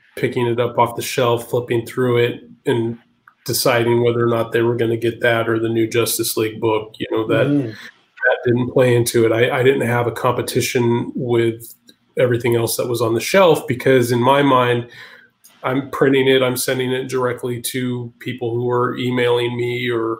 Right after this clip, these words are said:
Speaker 1: contacting me through my website to, to buy the book. So it, it was much more of a mainline thing to a very specific audience.
Speaker 2: Yeah.
Speaker 1: So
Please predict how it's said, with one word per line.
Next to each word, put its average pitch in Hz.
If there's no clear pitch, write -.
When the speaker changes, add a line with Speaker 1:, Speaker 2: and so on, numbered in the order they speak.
Speaker 1:
contacting 117
me 117
through 120
my 117
website 117
to, 117
to -
buy 117
the 117
book. 131
So 120
it, 143
it 143
was 135
much 151
more 139
of 123
a 120
mainline 123
thing 123
to 123
a 117
very 117
specific 117
audience. 113
Speaker 2:
Yeah. 151
Speaker 1:
So 123